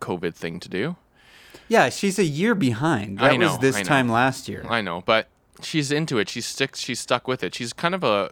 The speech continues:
Speaker 1: she's a pretty loyal person. So she's, she's a six on the Enneagram. And so she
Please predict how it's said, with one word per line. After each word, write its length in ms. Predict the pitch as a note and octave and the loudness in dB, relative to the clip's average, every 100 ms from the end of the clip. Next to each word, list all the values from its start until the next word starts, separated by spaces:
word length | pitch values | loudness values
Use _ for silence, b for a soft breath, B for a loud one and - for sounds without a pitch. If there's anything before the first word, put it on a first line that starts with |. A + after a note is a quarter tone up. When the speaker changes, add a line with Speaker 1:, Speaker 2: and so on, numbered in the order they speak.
| - | -10
Speaker 1:
she's 180 | C3+ | -10
a 60 | C#3+ | -10
pretty 220 | - G3 | -6 -6
loyal 560 | A#2 G2+ G2+ G2 F#2 F#2 - | -2 0 2 2 -2 -8 -10
person. 420 | F#2 - C#3 D3 _ _ b b b b | -10 -10 -14 -14 _ _ b b b b
So 500 | - - G2 F#2+ F#2 - | -14 -2 0 0 -2 -6
she's, 160 | - C#3+ B2 - | -14 -10 -10 -8
she's 200 | - A#2 | -6 -6
a 40 | |
six 320 | - A2+ - | -2 -4 -4
on 80 | G2 | -8
the 100 | F#2 | -8
Enneagram. 480 | F2 F2+ F#2 G#2 A#2 _ - b b b b | -8 -8 -4 -6 -6 _ -20 b b b b
And 320 | A2 A2 A2 | -4 -4 -4
so 520 | - C#3 C3+ C3+ C3 - _ | -4 0 2 2 -2 -6 _
she 720 | B2 - C3+ C3 C3 C3 C3 | -12 -8 -6 -4 -2 -2 -4